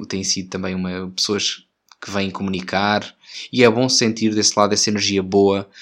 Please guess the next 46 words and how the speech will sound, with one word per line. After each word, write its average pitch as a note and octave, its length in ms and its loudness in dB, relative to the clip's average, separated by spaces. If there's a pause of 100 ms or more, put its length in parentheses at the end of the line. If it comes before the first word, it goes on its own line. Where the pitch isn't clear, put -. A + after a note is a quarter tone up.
(280)
eh, G3 380 -2
que - 200 -14
tem, G2+ 320 -2
que - 120 -12
tem G2 200 -2
existido. G2+ 460 -2
Portanto, F#2 380 -8
um G2+ 120 -2
abraço G2+ 320 2
para G#2+ 100 -6
vocês, F#2+ 380 -2
um G#2+ 60 -6
abraço G2 240 -4
para G2+ 100 -12
quem G2 100 -4
está, F#2+ 400 -4 (220)
para G#2 100 -8
quem A2 120 2
me G#2+ 60 0
está A2+ 260 4
a A2+ 60 8
ouvir, G2+ 380 2
para G#2 120 -2
quem A2 100 -8
está G#2 500 -2 (140)
a, - 80 -10
a G2+ 420 -8
acompanhar G2 440 -6
a G2+ 40 -10
caderneta. F#2+ 600 -8 (420)
A G#2 60 -10
caderneta A2 460 2
cresce - 760 2 (100)
e G2 380 -8
sinto-me A2 360 0
cada A2 220 2
vez G#2 540 2 (260)
mais G#2+ 640 2
realizado G#2 560 0
por - 80 -10
estar, G#2 260 -2
por - 380 -14
estar G#2 220 2
dentro G#2 260 -2
deste G#2 240 -2
projeto G2+ 480 -2